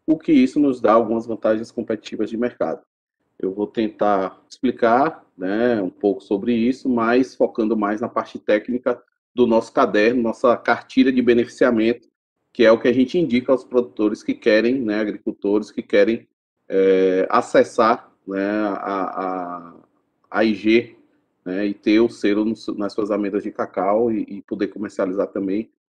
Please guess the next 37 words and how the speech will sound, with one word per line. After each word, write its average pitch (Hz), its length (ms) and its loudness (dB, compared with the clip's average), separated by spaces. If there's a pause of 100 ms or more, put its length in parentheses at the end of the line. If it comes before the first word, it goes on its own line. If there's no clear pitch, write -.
(280)
com 104 100 -6
preços 107 340 -2
diferenciados, 107 1080 0
certo? 110 420 -2 (600)
É, 101 840 6 (200)
lembrando 143 480 6
que 156 240 2
a 143 100 8
I 135 120 8
G, 120 220 6
a 113 40 8
nossa 117 280 0
I 110 40 -2
G, 107 240 0
é 131 120 6
uma 131 180 4
associação, 135 800 0
a 123 80 0
Associação 117 500 -2
Cacau - 300 -2
Sul - 140 -14
Bahia, 120 380 6
é 143 60 6
uma 123 160 2
federação, 123 720 0
nós 131 200 0
somos, 127 460 -2 (460)
é, 110 400 -2 (100)
quatorze 175 380 4
cooperativas, 135 960 2 (180)
certo? - 420 2 (880)
E 113 260 2
seis, 143 760 2
é, 104 460 4
associações 117 480 -2
de 113 60 -6
produtores, 127 840 2